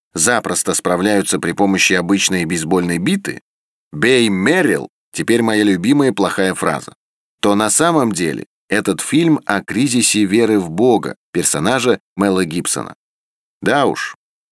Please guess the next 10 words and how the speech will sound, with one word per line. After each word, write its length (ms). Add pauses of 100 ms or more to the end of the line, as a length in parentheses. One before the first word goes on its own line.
(180)
я 160
бы 120
сказал, 500
демонстрация 800
того 300
факта, 460
что 360
на 120
других 400
планетах 600